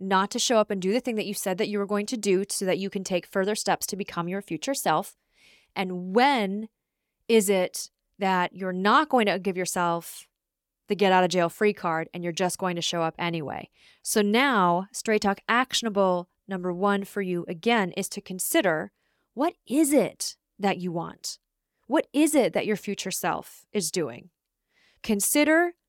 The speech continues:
your future self. Think about yesterday's episode. Consider your future self. When you're in this point,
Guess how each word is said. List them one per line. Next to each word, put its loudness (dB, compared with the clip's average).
your -6
future -2
self. 2
Think -10
about 0
yesterday's -2
episode. -4
Consider -4
your 0
future -6
self. -6
When 2
you're 2
in 2
this 0
point, -4